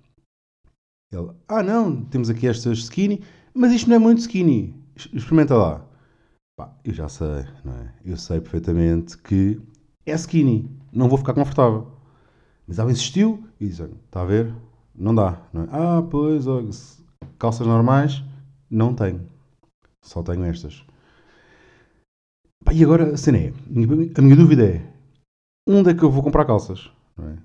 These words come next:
Será que isto vai dar a volta e daqui a uns anos vai voltar toda a gente a andar com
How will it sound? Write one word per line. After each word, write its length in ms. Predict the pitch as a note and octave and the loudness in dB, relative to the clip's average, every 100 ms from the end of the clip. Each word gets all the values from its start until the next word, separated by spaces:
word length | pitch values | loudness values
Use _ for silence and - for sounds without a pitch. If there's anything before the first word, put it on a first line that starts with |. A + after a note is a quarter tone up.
| - | -20
Será 360 | - D#3 D#3+ | -6 0 0
que 480 | - - C#3+ C3 - - | -2 -2 0 0 -2 -10
isto 180 | A2+ A#2+ | -8 -2
vai 120 | A#2+ | 0
dar 160 | A#2 | 2
a 60 | A2 | 2
volta 560 | E2+ G2 F2+ E2+ E2 - | 2 0 0 -6 -8 -12
e 60 | G#2 | -8
daqui 240 | G2 F2+ | -6 0
a 40 | G2 | 0
uns 180 | F2+ | 2
anos 440 | F#2 F2+ E2+ - - _ _ _ _ _ | 0 0 -2 -8 -18 _ _ _ _ _
vai 200 | - G2 | -4 -2
voltar 460 | G2+ G#2 G#2+ G#2 F2+ | 0 -2 0 0 -2
toda 400 | - - G#3+ E3+ | -6 4 6 8
a 80 | C3+ | 6
gente 280 | B2 A2+ A2+ | 4 0 0
a 60 | |
andar 420 | G#2+ G#2 F#2 E2 D#2+ F2 - | 0 0 -2 -6 -12 -20 -20
com 1000 | - F#2+ F#2 F2 E2+ E2 D2+ D2 D2 D2+ | -14 -10 -8 -8 -8 -10 -12 -14 -16 -16